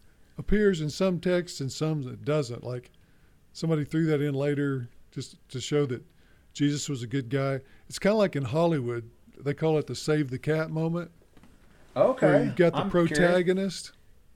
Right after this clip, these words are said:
Speaker 2: Yeah.
Speaker 1: That's part of, it's part of their cookbook for, for movies is you got the
Speaker 2: Okay.
Speaker 1: protagonist who's kind of a loser, you know, he's kind of a drunk
Speaker 2: Yeah.
Speaker 1: and just lost
Speaker 2: Yeah.
Speaker 1: his job, and his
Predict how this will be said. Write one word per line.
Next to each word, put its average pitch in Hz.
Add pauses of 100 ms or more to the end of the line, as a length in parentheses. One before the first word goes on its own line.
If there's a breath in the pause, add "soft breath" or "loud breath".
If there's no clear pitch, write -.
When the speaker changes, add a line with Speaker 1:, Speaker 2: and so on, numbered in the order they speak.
(120)
Speaker 2:
Yeah. 120
Speaker 1:
That's 165
part 196
of, 185
it's 160 (220)
part 208
of 143
their 135 (220)
cookbook 151
for, 123 (640 soft breath)
for 147
movies 135
is 113 (480 soft breath)
you 117
got -
the 160
Speaker 2:
Okay. 139
Speaker 1:
protagonist 180
who's 165
kind 165
of 170
a 165
loser, 156
you 147
know, 151
he's 147
kind 160
of 151
a 139
drunk 127
Speaker 2:
Yeah. 127
Speaker 1:
and 131 (240 soft breath)
just 156
lost 156
Speaker 2:
Yeah. 123
Speaker 1:
his 170
job, 143
and 131
his 123